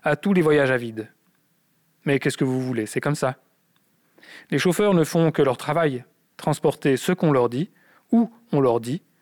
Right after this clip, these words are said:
quand on leur dit. Partir à l'aube, freiner en descente, accélérer en montée,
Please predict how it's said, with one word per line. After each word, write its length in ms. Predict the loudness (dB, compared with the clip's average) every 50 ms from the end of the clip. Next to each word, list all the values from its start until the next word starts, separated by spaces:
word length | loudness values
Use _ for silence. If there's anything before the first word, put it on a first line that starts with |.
| _ _ _ -2
quand 320 | 0 0 0 0 -4 _ _ _ _ 0
on 80 | 2
leur 160 | 2 2 2
dit. 220 | 0 -2 -8 -20 _ _ _ _ _ _ _ _ _ _ _ _ _ _ _ _ _ _ _ _ _ _ _ _ -4
Partir 340 | -4 -4 -4 -2 -2 -2 0
à 80 | 2
l'aube, 320 | 2 2 2 2 0 -2 -6 _ _ _ _ _ _ _ _ _ _
freiner 360 | -8 -4 0 0 2 2 2
en 80 | 0
descente, 580 | 0 -2 -4 -2 -2 -2 -2 -4 -6 -10 -18 _ _ _ _ _ _ _ _ _
accélérer 580 | -6 -6 -4 -2 -2 0 2 2 2 2 2 0
en 60 | 0
montée, 520 | 0 -2 -4 -4 -2 0 0 2 0 0